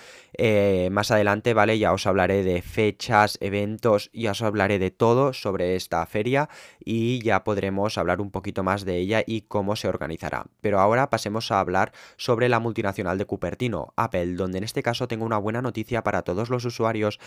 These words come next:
de iPhone o dispositivos de Apple. Recientemente Apple ha lanzado I O S y iPadOS quince punto cuatro punto uno, una actualización que corrige algunos errores de accesibilidad, mejora, eh, la seguridad y corrige un error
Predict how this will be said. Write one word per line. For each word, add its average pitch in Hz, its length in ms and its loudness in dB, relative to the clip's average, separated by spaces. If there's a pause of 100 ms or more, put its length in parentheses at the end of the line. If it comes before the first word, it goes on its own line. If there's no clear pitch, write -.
(240)
de 104 320 -2
iPhone 113 460 0
o 117 100 0
dispositivos 110 720 -2
de 82 160 -2
Apple. 71 320 0
Recientemente 120 720 -2
Apple 110 260 2
ha 107 60 2
lanzado 104 480 0
I 110 160 0
O 104 140 4
S 98 200 -2 (240)
y 113 140 2
iPadOS 113 560 2
quince 113 560 -6
punto 110 380 -6
cuatro 98 360 0
punto 95 380 -4
uno, 101 300 -6 (380)
una 147 120 2
actualización 131 580 0
que 120 140 -6
corrige 117 320 -4
algunos 131 320 -2
errores 104 380 2
de 104 60 0
accesibilidad, 104 680 0
mejora, 113 560 2
eh, 95 260 -2
la 87 100 -4
seguridad 101 520 -2
y 143 100 -6
corrige 131 540 0
un 127 160 0
error 117 340 0